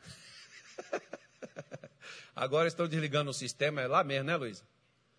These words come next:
O cara nem vai no poste, né? Desliga no botãozinho lá, <laughs> nem vê. <laughs> Desliga de longe. <laughs> Não, não precisa pôr escada mais pra poder desligar. Lá de onde tá, desliga. Não sei de onde que é.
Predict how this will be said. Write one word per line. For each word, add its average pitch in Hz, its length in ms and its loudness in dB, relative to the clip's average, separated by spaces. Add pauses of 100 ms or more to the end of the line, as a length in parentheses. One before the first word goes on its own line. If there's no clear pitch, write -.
(320)
O 120 100 -2
cara 143 240 4
nem 180 140 0
vai 175 140 6
no 175 100 0
poste, 147 320 4
né? 139 100 -4
Desliga 156 320 2
no 170 140 2
botãozinho 160 560 2
lá, 151 120 4 (320)
<laughs> 175 360 6
nem 170 220 0
vê. 151 260 -2 (1000)
<laughs> - 1040 -10
Desliga 180 360 0
de 202 100 -2
longe. 185 460 0 (220)
<laughs> - 400 -6 (560)
Não, 131 260 -2 (380)
não 123 60 -10
precisa 160 200 -2
pôr 180 180 -2
escada 175 440 2
mais 151 240 2
pra 135 80 -10
poder 131 260 -4
desligar. 117 480 -4 (880)
Lá 190 360 6
de 160 100 -4
onde 165 180 -4
tá, 165 140 4
desliga. 123 420 -2
Não 98 80 -10
sei 143 160 -2
de 139 80 -4
onde 139 160 2
que 107 120 -4
é. 95 120 -6